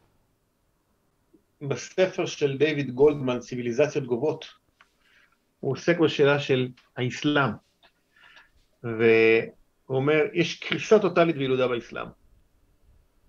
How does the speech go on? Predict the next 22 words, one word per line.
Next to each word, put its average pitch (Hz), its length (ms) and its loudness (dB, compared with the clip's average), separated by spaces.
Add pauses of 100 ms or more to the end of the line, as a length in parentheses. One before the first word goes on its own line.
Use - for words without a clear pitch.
(520)
הוא 139 120 0
אומר, 202 160 6
האסלאם, 196 600 4
כשהוא 156 260 -6
מגיע 175 400 4
לחירות, 160 640 2 (420)
יש 175 240 -6
לו 175 320 2 (240)
שני - 320 2
דרכים 190 300 0
ללכת. 120 420 -4 (1200)
או 214 180 8
להימנע 180 720 6 (800)
לחלוטין 156 720 0
מאסלאם 156 480 0
וללכת 143 400 0
לחירות, 147 420 -2
כי 147 120 -6
זה 127 100 -2
לא 135 80 2
עובד 120 220 0
ביחד, 120 400 -2